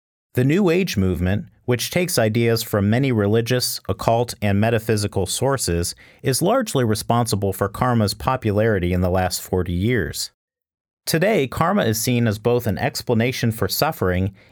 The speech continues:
and for how true happiness can be achieved. If someone does good things and earns good karma, his or her life will get better. If a person does bad things, he or she will suffer because of bad karma.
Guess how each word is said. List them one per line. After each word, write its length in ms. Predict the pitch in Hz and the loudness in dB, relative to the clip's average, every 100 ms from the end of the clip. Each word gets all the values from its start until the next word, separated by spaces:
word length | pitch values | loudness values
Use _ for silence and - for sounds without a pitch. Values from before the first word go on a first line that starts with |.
| _ | _
and 280 | 147 175 165 | -2 0 0
for 200 | - 107 | -2 -2
how 180 | 117 117 | -2 -2
true 380 | - 127 123 | -2 0 0
happiness 520 | 107 98 95 90 87 - | 2 0 0 0 0 -2
can 160 | 92 | -2
be 140 | 85 80 | -2 -2
achieved. 640 | - - 151 82 73 - - _ _ _ _ | -4 -2 0 -2 -4 -12 -20 _ _ _ _
If 100 | 90 | -6
someone 340 | - 120 120 110 | 0 2 2 2
does 200 | 107 85 | 2 0
good 260 | 107 113 | 0 -2
things 340 | 113 120 117 104 | 0 0 2 2
and 120 | 101 | 2
earns 300 | 101 95 - | 2 0 -2
good 280 | - 110 - | -2 -2 0
karma, 500 | - 151 123 98 107 - _ | 0 2 2 0 -2 -10 _
his 200 | 135 139 | -2 0
or 100 | 147 | 2
her 180 | 127 127 | 2 2
life 320 | 127 160 - | 2 0 0
will 100 | 123 | 0
get 180 | 123 117 | 0 0
better. 420 | 143 156 98 - - _ _ _ _ - | 0 0 0 -4 -10 _ _ _ _ -6
If 140 | 95 | -2
a 60 | 98 | -2
person 360 | - 107 101 | 0 0 0
does 160 | 95 90 | 0 0
bad 340 | 87 120 - | 0 0 -2
things, 380 | - 92 101 107 - _ | -2 0 0 -2 -10 _
he 180 | - 131 | -2 0
or 80 | 127 | 0
she 240 | - 117 | 0 0
will 160 | 110 110 | 0 0
suffer 360 | - 175 117 | -2 0 0
because 320 | 107 107 117 110 | 0 0 2 2
of 200 | 110 113 | 0 0
bad 280 | 139 82 | 0 0
karma. 500 | - 113 90 85 - | -2 0 0 -2 -6